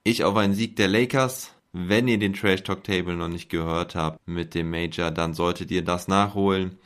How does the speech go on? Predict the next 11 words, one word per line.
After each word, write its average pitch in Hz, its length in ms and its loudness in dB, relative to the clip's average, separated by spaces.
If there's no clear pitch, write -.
Da 90 200 2
haben 85 180 -4
wir 87 120 -2
nämlich 82 320 -6
unter 90 320 -6
anderem 80 500 -4
die 80 380 -8
kommenden 120 420 2
Spiele 110 320 0
der 95 160 4
Lakers 95 640 -2